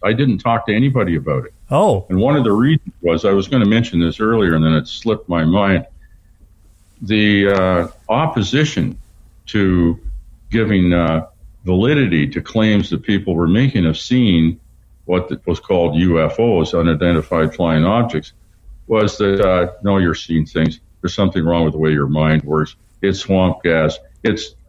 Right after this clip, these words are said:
Speaker 1: meteorites. It's all sorts of things, everything except what it really was." So the government was determined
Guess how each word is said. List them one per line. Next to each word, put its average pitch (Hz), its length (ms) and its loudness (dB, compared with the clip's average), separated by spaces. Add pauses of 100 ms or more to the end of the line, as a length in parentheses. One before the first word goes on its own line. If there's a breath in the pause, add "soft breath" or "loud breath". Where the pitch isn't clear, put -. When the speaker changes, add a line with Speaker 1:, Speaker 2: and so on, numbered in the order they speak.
Speaker 1:
meteorites. 90 760 2
It's 107 200 -2
all 95 180 2
sorts 92 340 -2
of - 100 -4
things, 82 220 -2
everything 110 460 0
except - 400 -2
what 87 140 0
it 76 100 0
really 82 420 0
was." 82 400 0 (260 soft breath)
So - 200 -2
the 98 80 2
government 135 540 2
was 92 160 2
determined 92 840 -2